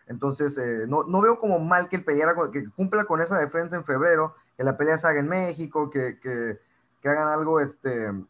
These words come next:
algo interesante en, en la tierra del Canelo, eh, para que la gente, para que su gente lo pueda ver. Y de repente ya en mayo y en septiembre ya pensar en otros rivales. A mí me encantaría con Charlo, por ejemplo, o con Golovkin, igual, la tercera no me, no me, no me desagrada.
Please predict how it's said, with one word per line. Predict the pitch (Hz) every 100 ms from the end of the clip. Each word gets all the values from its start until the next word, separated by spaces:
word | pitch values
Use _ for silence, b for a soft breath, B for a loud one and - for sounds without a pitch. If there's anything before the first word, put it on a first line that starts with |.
| -
algo | 143 151
interesante | 143 127 127 143 139 143 139
en, | 120 -
en | 117
la | 117
tierra | 107 143 147
del | 139
Canelo, | 127 156 147 156 - _ _ _
eh, | 135 131 127 123
para | 107 120
que | 120
la |
gente, | 123 135 131
para | 117
que | 104
su | 123
gente | 135
lo | 131
pueda | 143 135
ver. | 139 156 - _ _ _ _ _ _
Y | 185 170 156 151
de | 147
repente | 143 139 156 156
ya | 160
en | 160
mayo | 160 160 165
y |
en | 156
septiembre | 147 - 147 151
ya | 151
pensar | 151 143 151
en | 151
otros | 147 139
rivales. | 135 165 165 127
A | 135
mí | 175
me | 247
encantaría | 285 175 160 175
con | 185 151
Charlo, | 143 151 131 123
por | 120 131
ejemplo, | 143 107 110
o | 104 123
con | 139
Golovkin, | 135 202 220 165 147
igual, | 185 165
la | 135 127
tercera | 135 135 175
no | 180
me, | 175 175 151
no | 156 160
me, | 160 147 131 _ _
no | 151
me | 160
desagrada. | 156 139 135 143 101